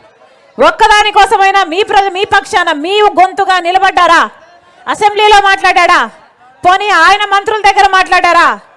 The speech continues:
లేదు ఆయన ముఖ్యమంత్రి దగ్గర మాట్లాడారా? మరి ఎందుకు వేయాలన్నా వీళ్ళకు ఓట్లు? మీరిచ్చిన అధికారంతో ఏం చేస్తున్నారు? ఇసుక మాఫియా అట కదా, ఇసుక మాఫియా మామూలుగా కాదు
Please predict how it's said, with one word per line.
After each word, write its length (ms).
లేదు 260
ఆయన 380
ముఖ్యమంత్రి 580
దగ్గర 280
మాట్లాడారా? 600
మరి 180
ఎందుకు 240
వేయాలన్నా 400
వీళ్ళకు 320
ఓట్లు? 400
మీరిచ్చిన 540
అధికారంతో 600
ఏం 200
చేస్తున్నారు? 580
ఇసుక 240
మాఫియా 420
అట 200
కదా, 360
ఇసుక 280
మాఫియా 400
మామూలుగా 520
కాదు 240